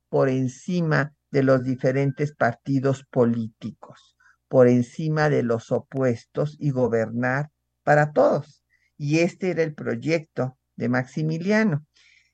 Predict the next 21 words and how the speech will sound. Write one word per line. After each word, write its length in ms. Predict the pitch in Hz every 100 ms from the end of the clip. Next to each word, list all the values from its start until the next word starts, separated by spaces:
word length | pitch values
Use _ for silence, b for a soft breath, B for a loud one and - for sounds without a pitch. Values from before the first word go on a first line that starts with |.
| _
Era 320 | 190 208 214
además, 680 | 208 180 175 180 190 196 - - -
eh, 200 | 143 143 147 151 151 -
pues, 240 | - 143 165
nieto 560 | 170 180 151 160 160
de, 360 | 143 131 143 151 _ _ _ -
eh, 140 | -
José 500 | 123 - 127 - 165
de 160 | 165 160
Austria, 680 | 135 131 117 - 120 120 131 _ _ _ _
que 160 | 165
había 460 | 156 151 151 175 180
sido 640 | 175 180 170 156 160 156 _ _ _ _
el 240 | - 143 139
monarca 680 | 139 143 151 156 160 175
que 120 | - 139
había 380 | 127 143 143
sometido 1080 | 151 - 143 135 131 - - 202 208 190 165
a 160 | - 127
la 200 | 123 123
Iglesia, 920 | 127 131 139 151 175 185 - 135 123